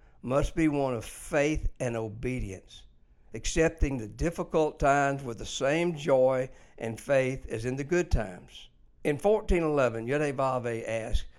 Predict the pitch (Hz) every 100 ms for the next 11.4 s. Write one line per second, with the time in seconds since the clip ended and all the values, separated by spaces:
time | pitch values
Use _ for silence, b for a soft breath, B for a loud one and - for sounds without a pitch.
0 | b - 151 165 170 160 160 - 135 139
1 | 120 113 - - 143 147 143 127 131 131
2 | 120 143 127 - 104 - b b b 120
3 | 143 165 170 165 165 156 - 131 135 143
4 | 147 - 131 120 - 185 196 - - 120
5 | 113 113 117 123 123 120 127 151 160 170
6 | 156 135 - - 180 160 139 131 127 131
7 | - B - 135 120 131 143 143 143 143
8 | 147 151 - - - - - - - -
9 | - 131 151 135 143 170 - - 123 135
10 | - - 156 143 117 113 123 98 123 170
11 | 131 127 -